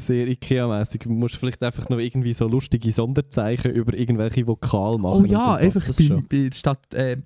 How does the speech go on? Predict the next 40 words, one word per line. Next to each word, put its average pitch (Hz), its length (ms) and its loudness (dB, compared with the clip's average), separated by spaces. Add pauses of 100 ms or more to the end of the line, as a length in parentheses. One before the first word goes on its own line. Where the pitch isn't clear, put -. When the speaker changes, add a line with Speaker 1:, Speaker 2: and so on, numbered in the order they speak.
Speaker 2:
Ü-Pünktchen 190 680 -2
so 143 180 -2 (180)
kleine 165 300 -2 (160)
Kreislis. 143 560 -4 (680)
Speaker 1:
Ja, 107 300 0
hätte 110 220 -2
ich 98 60 -4
jetzt - 140 -4
gesagt. 110 400 -6 (320)
Speaker 2:
Und 131 140 -8
da 151 60 -4
sind 127 160 -4
wir 127 80 -2
eigentlich 131 160 -4
schon 143 100 -2
nicht, - 140 -6
nicht 151 540 0
schlecht - 340 -6
drin. 127 220 0 (300)
Speaker 1:
Ja, 120 80 2
ich 131 80 0
meine, 143 200 2
ein 117 40 0
Küchenkästchen 131 560 -2
ist 113 80 -2
ja 113 300 0
mindestens 117 720 -2
schon 117 160 0
mal 104 400 -2 (1080)
mehr 117 100 0
oder 110 160 -2
weniger 110 340 -2 (800)
so 117 160 -2
etwas 107 260 -2
wie 104 120 0
ein 98 180 -2
Möbelstück. 104 720 -4 (920)
Speaker 2:
Das 139 100 0
ist 131 100 0
wahr. 127 300 0